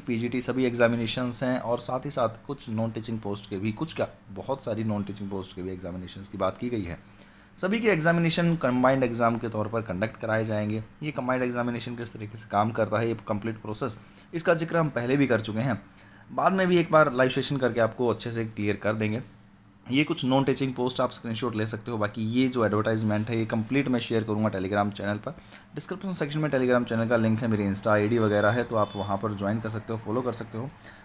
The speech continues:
बात कर लेते हैं mainly टीचिंग पोस्ट के लिए। So आप देख सकते हो यहाँ पर सिक्स्थ नंबर पर बोला गया है पीजीटी के लिए, और पीजीटी की सभी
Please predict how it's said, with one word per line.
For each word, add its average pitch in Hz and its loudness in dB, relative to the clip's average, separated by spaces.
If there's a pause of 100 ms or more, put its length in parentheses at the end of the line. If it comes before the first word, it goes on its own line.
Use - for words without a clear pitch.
(100)
बात 180 6
कर 175 2
लेते 160 2
हैं 160 4
mainly 143 4
टीचिंग 131 -2
पोस्ट 120 -6
के 131 -2
लिए। 113 -2 (440)
So 156 0
आप 147 2
देख 143 0
सकते 139 -6
हो 143 -4
यहाँ 123 2
पर 131 -2 (100)
सिक्स्थ 143 -6
नंबर 107 2
पर - -4 (320)
बोला 131 4
गया 123 4
है 131 2 (140)
पीजीटी 139 2
के 98 -2
लिए, 117 0
और 160 0
पीजीटी 147 -4
की 156 -4
सभी 143 -2